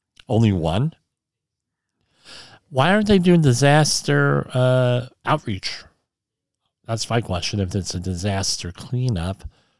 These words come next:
I don't know. Uh, and handed out personal protective equipment and publications in the hardest hit areas. While program enforcement was delayed, osha retained its right to inspect fatalities, catastrophic accidents,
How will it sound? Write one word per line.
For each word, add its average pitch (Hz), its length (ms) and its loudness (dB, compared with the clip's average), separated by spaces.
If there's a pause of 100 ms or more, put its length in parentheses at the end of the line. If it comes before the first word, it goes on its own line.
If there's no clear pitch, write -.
(540)
I 107 120 0
don't 95 100 2
know. 110 300 2 (340)
Uh, 131 220 0
and 160 180 4
handed 190 340 4
out 175 200 2
personal 180 420 2
protective 165 380 2
equipment 120 400 0
and 110 80 -4
publications 139 800 0
in 110 80 -2
the 113 80 0
hardest 135 400 0
hit 135 120 2
areas. 98 540 -2 (340)
While 139 200 2
program 214 680 2
enforcement 156 640 0
was 131 300 2
delayed, 131 500 2 (300)
osha 190 320 4
retained 160 480 2
its 123 200 -2
right 151 220 2
to 135 140 -2
inspect 165 400 0
fatalities, 165 800 0
catastrophic 143 760 0
accidents, 151 680 -2